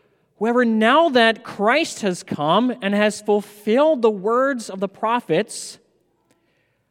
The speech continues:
the truth of the scriptures has been even more fully confirmed in our hearts.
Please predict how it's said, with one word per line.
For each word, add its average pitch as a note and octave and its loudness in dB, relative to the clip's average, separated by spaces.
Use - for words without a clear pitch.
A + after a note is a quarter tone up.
the C#3+ -14
truth C4 0
of A#3+ -2
the G3 -4
scriptures E3+ -4
has D3+ -4
been D#3 -4
even E3+ -4
more F#3+ 0
fully C#4 -2
confirmed D#3 -6
in F#3 -6
our F3 -4
hearts. - -14